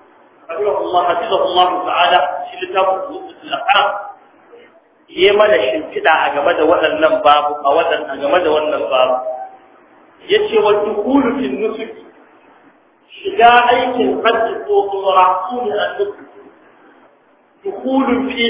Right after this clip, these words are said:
ibadatin jalila, shiga ne cikin ibada wacce take mai girma. Aikin hajji ibada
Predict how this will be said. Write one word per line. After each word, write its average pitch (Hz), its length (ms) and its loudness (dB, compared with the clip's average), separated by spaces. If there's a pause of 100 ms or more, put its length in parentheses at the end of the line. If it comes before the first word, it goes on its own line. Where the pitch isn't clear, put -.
ibadatin 208 680 2
jalila, 156 520 -6 (580)
shiga 214 280 4 (100)
ne 202 140 -8
cikin - 440 -16
ibada 190 420 0 (100)
wacce 185 240 0
take 180 280 -6
mai 147 180 -8
girma. 160 380 -2 (200)
Aikin 226 300 -4
hajji 214 340 -4
ibada 202 280 2